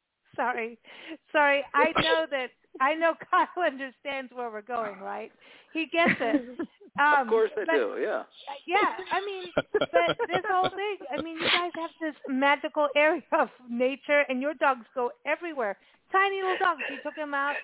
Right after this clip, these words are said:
Speaker 1: to go <laughs> see the ice the other day. That's funny. You, you, I mean, two little dogs, Eddie.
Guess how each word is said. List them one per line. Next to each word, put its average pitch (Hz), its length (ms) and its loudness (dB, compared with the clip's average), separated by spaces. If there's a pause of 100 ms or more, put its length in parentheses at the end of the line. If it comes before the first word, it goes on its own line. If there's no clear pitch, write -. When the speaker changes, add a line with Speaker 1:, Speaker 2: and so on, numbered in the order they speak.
(440)
Speaker 1:
to 294 60 -8
go 262 260 0
<laughs> - 40 -14
see - 100 -10 (300)
the 330 80 -2 (100)
ice 339 260 4 (220)
the 294 160 -6
other 247 240 -4
day. 240 220 -4 (1700)
That's 254 300 0
funny. 320 360 -4 (440)
You, 285 200 -10 (320)
you, 262 100 -8 (180)
I 320 80 4
mean, 339 320 -10 (220)
two 370 180 0
little 392 300 -2
dogs, 233 320 0 (240)
Eddie. 302 400 -4